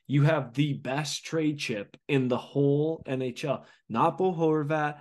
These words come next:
not Vladimir Tarasenko, not Jakob Chychrun. It's Kuzmenko. Why? He makes nine hundred thousand. He's making under a million dollars,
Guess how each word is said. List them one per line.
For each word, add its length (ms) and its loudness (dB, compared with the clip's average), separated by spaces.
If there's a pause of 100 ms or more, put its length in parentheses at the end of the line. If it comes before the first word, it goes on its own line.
(120)
not 240 -6
Vladimir 320 0
Tarasenko, 760 -4
not 260 -8
Jakob 360 -2
Chychrun. 420 -4 (200)
It's 160 -4
Kuzmenko. 580 0
Why? 300 0
He 180 -6
makes 300 -4
nine 420 -2
hundred 520 0
thousand. 560 -4 (880)
He's 160 -2
making 360 2
under 360 2
a 40 -2
million 320 -2
dollars, 500 -2